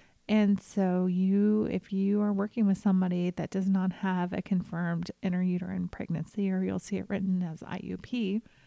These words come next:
and they are having bleeding with severe cramping, um, are, like, feverish or complaining, even sometimes the pain can refer up into their upper right shoulder. These are complaints that you want to take seriously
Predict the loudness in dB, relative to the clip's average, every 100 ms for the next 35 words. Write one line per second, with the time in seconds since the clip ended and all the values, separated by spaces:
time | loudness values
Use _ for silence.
0 | -20 -20 _ _ _ -4 0 2 2 0
1 | 0 -2 -2 -2 -4 -6 -4 -2 -2 _
2 | -4 -2 0 4 6 6 4 2 -4 -8
3 | -8 -6 -8 -6 2 4 4 2 2 4
4 | 4 2 -2 -20 -20 _ _ _ -8 -4
5 | -4 -6 -10 -10 -8 -8 -8 -10 -10 -10
6 | -10 -12 0 2 4 2 2 2 2 0
7 | -2 -6 0 0 2 4 6 4 4 2
8 | 2 0 2 2 2 2 -2 -6 -2 0
9 | 2 0 0 -2 -2 -6 -8 -6 -4 0
10 | -2 -2 -6 -6 -6 -4 -4 -6 -8 -6
11 | -2 0 -2 -2 -8 -20 -20 -12 0 2
12 | 4 2 0 -2 -2 0 4 4 2 -2
13 | -4 -2 0 2 2 0 -2 -6 -6 -10
14 | -8 -8 -4 -2 -4 -4 0 0 0